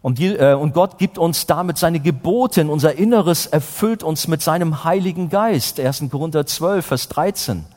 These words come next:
Der Heilige Geist wohnt in jedem Gläubigen. Jeder Wiedergeborene ist ein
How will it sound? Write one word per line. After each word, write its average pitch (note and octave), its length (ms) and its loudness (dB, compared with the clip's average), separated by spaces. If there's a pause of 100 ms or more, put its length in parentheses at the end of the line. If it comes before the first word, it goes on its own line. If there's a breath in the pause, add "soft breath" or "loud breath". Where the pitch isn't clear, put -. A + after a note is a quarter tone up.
(720 soft breath)
Der A#2+ 100 -2
Heilige F3 300 0
Geist E3 520 0
wohnt A#3+ 320 2
in E3 160 0
jedem A3+ 380 2
Gläubigen. G3 680 0 (1040 loud breath)
Jeder G#3+ 320 4
Wiedergeborene G3 680 2
ist E3 180 -2
ein F3+ 180 2